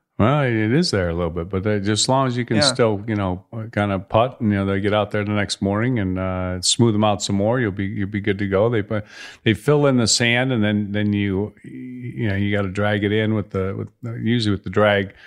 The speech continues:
Speaker 1: mat, and then you, um, blow the excess, I guess, off with the, uh, with the Uncle Tom, uh, r-, hooked up, uh, blower thing you're going. All right, that's good.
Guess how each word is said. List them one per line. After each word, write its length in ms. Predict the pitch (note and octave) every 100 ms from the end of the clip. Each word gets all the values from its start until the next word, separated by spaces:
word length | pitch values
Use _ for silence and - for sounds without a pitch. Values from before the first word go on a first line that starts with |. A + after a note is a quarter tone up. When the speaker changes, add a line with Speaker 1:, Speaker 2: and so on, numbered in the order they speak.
| - - _ -
Speaker 1:
mat, 400 | G2+ G2+ A#2+ -
and 180 | F#2+ G2+
then 240 | A2+ A#2
you, 380 | A2+ G#2+ G2+ G2+
um, 380 | G2+ G2 F#2+ G2+ _ _ _
blow 560 | B2+ - G#2 G#2 A2+ G#2+
the 120 | G#2
excess, 540 | A2 A2 - G#2 G2+
I 80 | G2+
guess, 260 | G2 G2 G#2
off 380 | G#2+ G#2+ -
with 160 | G#2 F#2
the, 220 | G#2 G2
uh, 400 | G2+ G2+ G2 G2 G2+ -
with 140 | G#2
the 140 | - G#2
Uncle 280 | G#2+ G#2+
Tom, 440 | G2 A2+ A#2 A#2 G#2+
uh, 40 |
r-, 1120 | G#2 G2+ G2 G#2 A#2+ A2 A2 A#2 A2 - - A2+
hooked 240 | G#2+ -
up, 260 | A2 - A#2
uh, 200 | G#2+ G#2
blower 420 | G#2+ B2 D#3+ F2+
thing 200 | F#2 F#2
you're 260 | F2+ F2
going. 180 | F#2 F#2
All 80 | A#2+
right, 180 | B2 G#2
that's 220 | G#2 -
good. 320 | B2 G#2+ -